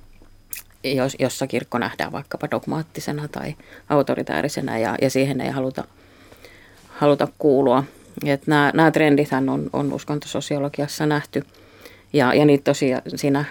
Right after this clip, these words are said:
siinä raportissakin käsitellään. Ehkä se, niin sekin on nähty vähän aikaisemmin just tää tämmönen niinku nuorten naisten, ö,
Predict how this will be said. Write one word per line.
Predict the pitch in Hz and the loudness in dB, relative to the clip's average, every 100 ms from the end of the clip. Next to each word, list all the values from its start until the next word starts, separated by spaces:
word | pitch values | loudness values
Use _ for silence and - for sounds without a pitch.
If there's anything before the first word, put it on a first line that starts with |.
| - | -10
siinä | - 147 143 | -6 -2 0
raportissakin | 147 143 - 135 - 135 135 | 0 0 -2 -4 -4 -4 -2
käsitellään. | 135 - - 120 - 143 - _ - - - - - - - _ _ _ _ _ _ _ _ - | -2 -2 -2 0 0 -2 -6 _ -20 -20 -20 -20 -20 -20 -20 _ _ _ _ _ _ _ _ -2
Ehkä | 190 254 208 | 0 2 2
se, | - 214 214 208 - - - - - - - - | 4 6 6 4 0 -16 -18 -20 -20 -20 -20 -2
niin | 185 185 | 2 4
sekin | 208 202 | 6 6
on | 190 | 6
nähty | 185 180 180 | 6 2 4
vähän | 202 202 | 6 8
aikaisemmin | 180 165 165 156 151 | 8 6 6 4 4
just | 151 | 2
tää | 156 147 | 2 4
tämmönen | 151 151 151 151 | 4 2 2 2
niinku | 151 151 | 2 2
nuorten | 156 156 156 151 | 4 4 2 0
naisten, | 147 147 - 185 185 190 - _ - - 156 | 2 0 0 0 2 0 -6 _ -20 -8 -4
ö, | - | -4